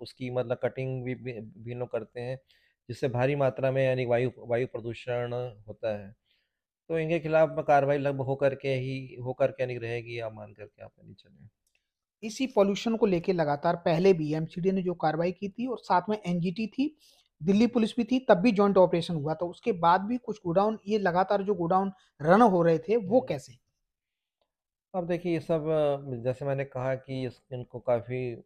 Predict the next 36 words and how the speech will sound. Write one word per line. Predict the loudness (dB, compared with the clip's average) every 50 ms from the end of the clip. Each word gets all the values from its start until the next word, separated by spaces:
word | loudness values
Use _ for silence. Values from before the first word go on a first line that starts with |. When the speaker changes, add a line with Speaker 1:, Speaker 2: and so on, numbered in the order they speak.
| _ -12
Speaker 1:
मतलब | -10 -8 -8 -6 -8
संरक्षण | -8 -10 -12 -12 -12 _ -8 -8
प्राप्त | -4 -2 0 0 0 -2 -6 -12
है | -12
कुछ | -10 -10 -10
लोगों | -8 -8 -8 -8 -8 -8
का | -6 -6 -4
और | -2 -2 -2 -2 -2 -2 -4 -4 -4 -6 -8 _ _ _ _ _ _ _ _ -12
इनके | -8 -4 -2 -2
विरुद्ध | -2 0 -2 -2 -2 -2 -2 -2 -2 -2 -6 -10 -16 -8 -4
जब | -4 -4 -4
भी | 0
कार्रवाई | 2 2 2 2 2 0 0 0
होती | -2 -4 -6 -6 -8
है, | -8
कुछ | -6 -8 -8 -4
समय | -4 -4 -4
तक | -4 -4 -6
के | -4
लिए | -6 -6
बंद | -4 -4 -4 -2
होते | -4 -4 -4 -6
हैं, | -8
उसके | -8 -6 -2
बाद | -2 -2 -2 -2
ये | -4 -4 -2 -2 -4
वापस | -4 -4 -4 -4 -4 -4 -6 -6
रीओपन | -4 -4 -6 -6 -6 -6 -6 -6 -4 -4 -4 -6 -6 -6 -8 -10 -12
हो, | -14 -10 -10 -10
री-, | -8 -6 -6 -4 -4 -4 -4 -4
रीओपन | -4 -6 -6 -4 -4 -4 -4 -4 -6 -6 -8 -12 -12 -12
यानी | -12 -12 -12 -14
कि | -14 -8 -4
हो | -4 -2
जाते | -2 -2 -4 -4 -8 -12
हैं। | -14 -14 -14 -14 -16